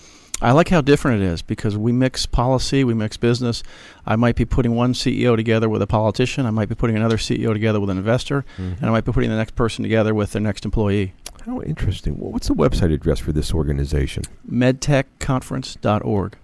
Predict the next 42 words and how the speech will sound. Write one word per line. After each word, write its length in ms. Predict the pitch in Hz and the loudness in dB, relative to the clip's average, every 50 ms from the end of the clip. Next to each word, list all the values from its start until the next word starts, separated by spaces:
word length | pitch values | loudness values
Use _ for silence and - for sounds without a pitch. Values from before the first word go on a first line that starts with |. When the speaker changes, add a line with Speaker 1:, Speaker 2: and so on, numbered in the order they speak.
| - - - | -16 -8 -4
Speaker 2:
Let 100 | 123 139 | -2 0
me 80 | 170 | 2
have 160 | 165 160 165 151 | 2 2 2 2
that 140 | 147 139 | 2 0
one 140 | 139 139 139 | 2 0 2
more 120 | 139 135 131 | 2 0 2
time. 400 | - - 135 131 131 135 123 - - | 2 2 2 2 2 0 -2 -4 -4
Speaker 1:
medtechconference 1300 | - 110 113 127 127 - - 135 127 131 - - - - - - - 123 117 113 - - 120 117 - - | 0 2 2 2 2 2 0 0 0 0 -4 -8 -18 -16 -8 -2 0 0 0 0 -2 -4 -6 -6 -6 -4
dot 240 | - 104 98 98 - | -2 0 0 2 2
org. 320 | 107 101 95 92 - - | 2 2 2 2 0 0
Speaker 2:
.org. 300 | 101 95 87 78 73 - | 2 2 2 2 0 0
And 340 | - - 87 87 87 87 85 | -2 0 0 0 2 0 0
the 80 | 85 87 | 0 2
name 220 | 95 107 127 151 | 2 2 2 2
of 60 | 151 | 2
the 80 | 139 135 | 2 2
organization 640 | 135 131 127 123 117 98 110 113 110 - - 113 107 | 2 2 2 2 2 4 4 4 2 2 0 0 0
again 260 | 98 92 104 104 101 | 2 2 2 2 4
is? 380 | 98 98 95 95 87 - - 226 | 4 4 2 2 0 -4 -8 -6
Speaker 1:
Well, 120 | 139 117 | -4 -2
Life 240 | 113 110 117 120 120 | 2 2 2 2 2
Sciences 480 | - - 113 113 113 117 - 117 107 | 0 0 0 0 0 -2 -2 -4 -6
Conference 440 | - - 113 104 101 - - - - | -4 -2 -2 -2 -2 -4 -8 -10 -8
Group. 200 | - 92 82 82 | -6 -4 -4 -2
Speaker 2:
Life 200 | 90 107 127 127 | 0 -2 -2 -2
Sciences 560 | - - - 120 113 113 107 - - - - | -4 -2 0 2 4 4 2 0 -2 -8 -6
Conference 520 | - - - 107 101 90 - 92 87 82 - - | -4 -2 0 0 0 0 0 -2 -4 -4 -4 -4
Group. 240 | - 82 73 - | -4 -2 -2 -2
And 200 | - - 92 92 | -2 -2 -2 0
your 160 | 98 113 123 113 | 2 4 4 4
name 280 | 101 87 78 69 62 - | 4 4 2 2 -2 -6
is? 240 | - - - - - - | -10 -12 -14 -14 -12 -8
Speaker 1:
Ray 440 | 107 104 104 113 120 120 123 120 | -4 0 0 2 2 2 0 0
Briscuso. 760 | 120 - - 107 - - - 113 107 101 - - - - - - | -2 -2 -2 -2 -2 -2 -2 0 0 0 0 0 -2 -2 -2 -4
Speaker 2:
Ray 200 | 104 104 113 117 | -4 -4 -4 -2
Briscuso. 540 | - - - - - - 110 101 87 - - 82 | -2 -4 -6 -6 -2 0 2 2 2 2 0 -2
We've 100 | 85 80 | -2 -2
been 80 | 82 | -2
talking 220 | - - 127 110 90 | -4 -2 -2 0 0
to 80 | 78 80 | 2 2
Ray 100 | 85 90 | 2 2
Briscuso, 840 | 113 131 - - - 98 87 78 - - 73 71 73 76 92 104 | 2 0 -4 -4 -2 0 0 0 0 -2 0 0 0 0 -2 -4